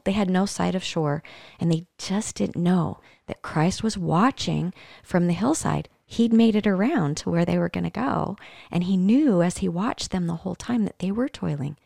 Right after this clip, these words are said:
and he knew they wouldn't be able to see that they were almost there. But from <laughs> his vantage point, he, he'd had the perfect view to guide them on.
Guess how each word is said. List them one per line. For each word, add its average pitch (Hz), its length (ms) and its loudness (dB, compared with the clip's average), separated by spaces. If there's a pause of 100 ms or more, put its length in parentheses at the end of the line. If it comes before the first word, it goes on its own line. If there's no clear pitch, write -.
(460)
and 185 120 -2
he 196 80 4
knew 214 180 4
they 233 140 2
wouldn't 214 260 0
be 202 140 -2
able 202 160 -2
to 196 80 -8
see 240 280 2
that 180 200 -2
they 185 120 0
were 185 220 -4
almost 196 680 0
there. 170 420 -6 (720)
But 214 160 0
from 185 200 0
<laughs> - 160 -8
his 190 220 2
vantage 254 480 -2
point, 302 440 -4 (680)
he, 208 460 2 (300)
he'd 226 180 0
had 226 240 -4
the 233 60 -2
perfect 247 560 -4
view 208 320 4
to 226 80 4
guide 196 300 2
them 226 140 4
on. 302 440 -2